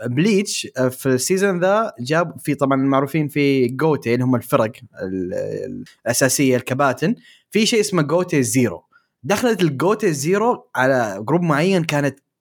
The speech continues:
قمة الهيبة، لأن حرفيًا انتهى الموسم بعدها بكم، بشوية. فكان جدًا رهيبة. نروح للأخ-، اللي بعده، آه، توجي فوجيغورو، اللي هو جوجوتسو كايزن تو.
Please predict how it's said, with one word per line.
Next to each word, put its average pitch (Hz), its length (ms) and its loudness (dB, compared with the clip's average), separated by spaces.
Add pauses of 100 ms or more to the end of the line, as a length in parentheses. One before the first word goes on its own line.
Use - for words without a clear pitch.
قمة 170 300 -2
الهيبة، 151 540 0 (260)
لأن 123 100 0
حرفيًا 180 340 0
انتهى 165 400 0
الموسم 156 400 0
بعدها 127 320 -2 (220)
بكم، 123 360 0
بشوية. 117 420 0 (440)
فكان 117 1040 0
جدًا 120 240 0
رهيبة. 87 380 -6 (500)
نروح 277 160 0
للأخ-، 185 380 -2
اللي 151 220 2
بعده، 143 460 0 (240)
آه، 120 520 4
توجي 139 540 0 (160)
فوجيغورو، 135 640 0
اللي 120 200 -2
هو 117 300 0
جوجوتسو 123 400 -6
كايزن 120 300 -2
تو. 120 240 -4